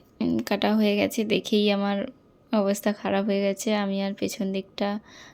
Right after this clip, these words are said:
বললাম যে, "না, অল্প করেই কাটো।" তাই এইটুকুনি কেটেছে অনন্যাদি,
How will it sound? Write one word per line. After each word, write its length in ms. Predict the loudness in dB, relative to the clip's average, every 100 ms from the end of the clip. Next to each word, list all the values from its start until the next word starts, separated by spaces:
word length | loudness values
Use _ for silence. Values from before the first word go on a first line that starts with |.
| -2
বললাম 380 | 2 2 2 -2
যে, 120 | 0
"না, 360 | 0 0 -2 -2
অল্প 320 | -2 -2 -4
করেই 320 | -2 0 0
কাটো।" 380 | -2 -6 -6 -8 -4
তাই 240 | -2 -2 -2
এইটুকুনি 720 | -4 -2 -2 -2 -4 -2 -2 -2
কেটেছে 480 | -2 -2 -2 -2 -2 -4
অনন্যাদি, 540 | -4 -2 -2 -2 -4